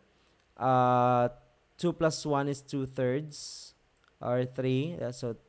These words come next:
two thirds. Is it equal to,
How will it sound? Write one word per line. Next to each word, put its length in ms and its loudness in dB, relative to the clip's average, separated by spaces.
two 280 -2
thirds. 540 -8
Is 240 0
it 220 0
equal 540 4
to, 680 2